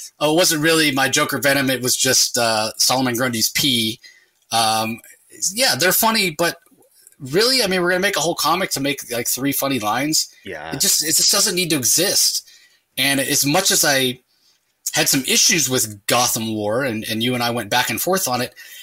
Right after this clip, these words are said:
Speaker 1: at least it, it engendered debate. Now that they've thrown out everything that, that happened in this, this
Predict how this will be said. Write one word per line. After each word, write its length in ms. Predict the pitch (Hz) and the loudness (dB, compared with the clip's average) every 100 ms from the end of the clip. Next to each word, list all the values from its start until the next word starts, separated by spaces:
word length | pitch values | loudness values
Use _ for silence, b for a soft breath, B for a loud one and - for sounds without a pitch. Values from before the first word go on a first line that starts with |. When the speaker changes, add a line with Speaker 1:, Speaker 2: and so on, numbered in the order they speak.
| B | B
Speaker 1:
at 180 | 135 147 | -2 0
least 340 | 220 247 - | 0 0 0
it, 200 | 165 - _ _ | -2 -4 _ _
it 160 | - 139 - | -6 -6 -2
engendered 880 | 135 120 - 131 202 147 127 107 - _ 127 101 | -4 0 0 2 2 2 2 -2 -14 _ -12 -4
debate. 500 | 101 95 180 254 - _ _ _ _ _ - | -2 0 0 0 -4 _ _ _ _ _ -4
Now 280 | 127 190 | 0 2
that 160 | 233 233 | 2 2
they've 160 | 180 147 | 0 0
thrown 480 | - - 165 170 | 0 0 2 2
out 260 | 180 202 - | 4 2 2
everything 380 | 143 160 151 151 | 0 0 2 0
that, 220 | 131 117 - | 0 -4 -6
that 200 | 120 113 | -4 -2
happened 520 | - 147 170 123 120 | 0 0 0 -2 -2
in 120 | 110 | -2
this, 220 | 113 - - | 0 0 -2
this 480 | 110 120 - - | -4 0 2 0